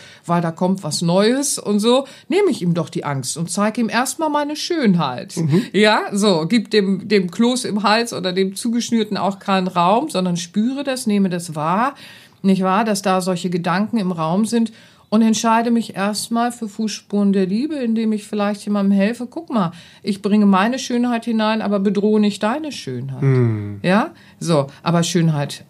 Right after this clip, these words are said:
Speaker 1: hat jetzt auch nicht unbedingt die Tendenz, negativ über andere
Speaker 2: <laughs>
Speaker 1: zu denken. Also das nur am Rande, ja? Aber so als kleine Beispiele.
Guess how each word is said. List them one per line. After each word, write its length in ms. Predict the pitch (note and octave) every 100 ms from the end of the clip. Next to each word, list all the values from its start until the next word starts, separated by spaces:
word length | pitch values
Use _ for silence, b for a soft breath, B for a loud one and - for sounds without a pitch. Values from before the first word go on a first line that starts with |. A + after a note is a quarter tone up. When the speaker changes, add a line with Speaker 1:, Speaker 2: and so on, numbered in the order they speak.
| -
Speaker 1:
hat 220 | E3+ D#3
jetzt 240 | D#3 D3
auch 140 | D3+ C#3+
nicht 240 | D3+ -
unbedingt 420 | C#3+ C#3 C#3+ C#3
die 140 | C3+ C#3
Tendenz, 500 | D3 C3 A2 G2 -
negativ 680 | A2 A2 G3+ - - - -
über 280 | - A#2+ G2+
andere 360 | G#2+ G#2 C#3 A#2
Speaker 2:
<laughs> 20 |
Speaker 1:
zu 180 | D#3 D3
denken. 440 | B2+ C#3+ C#3 D3+
Also 240 | - D#3+ E3+
das 260 | F#3 G3 -
nur 200 | F3 C#3
am 140 | D#3+
Rande, 380 | D3 C#3 C#3 C3+
ja? 160 | D#3 C4+ B D#4+ A#3+
Aber 240 | C4 C4+
so 100 | C#4+
als 240 | B3+ B3+
kleine 360 | - G3 G3 G3+
Beispiele. 640 | E3 D#3 G3 - D#3 C#3+